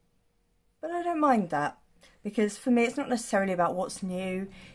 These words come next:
it's about what I like, what I enjoy playing with, and, uh, just because something isn't new, it doesn't mean it shouldn't have its time in the limelight. I don't think anyway. But I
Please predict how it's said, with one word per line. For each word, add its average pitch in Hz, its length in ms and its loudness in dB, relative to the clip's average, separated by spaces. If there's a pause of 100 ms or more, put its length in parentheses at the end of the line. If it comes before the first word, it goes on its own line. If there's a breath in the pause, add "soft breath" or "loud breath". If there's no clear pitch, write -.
(120 loud breath)
it's 277 160 -6
about 285 220 4
what 277 100 4
I 277 160 8
like, 190 480 2 (320)
what 226 240 0
I 226 140 2
enjoy 214 420 4
playing 214 440 2
with, 220 340 2 (640 soft breath)
and, 240 380 2
uh, 240 240 2 (840 soft breath)
just - 220 -8
because 262 240 -4
something 254 320 4
isn't 233 300 0
new, 214 480 2
it - 120 0
doesn't 233 560 0
mean 220 260 2
it 214 100 -4
shouldn't 220 320 -6
have 220 240 -2
its 214 120 -8
time 233 300 0
in 233 100 0
the 233 80 0
limelight. 247 600 2 (800 soft breath)
I 220 80 2
don't 160 180 -4
think 165 200 -8
anyway. 165 420 -4 (1160 soft breath)
But - 280 -4
I 233 540 -2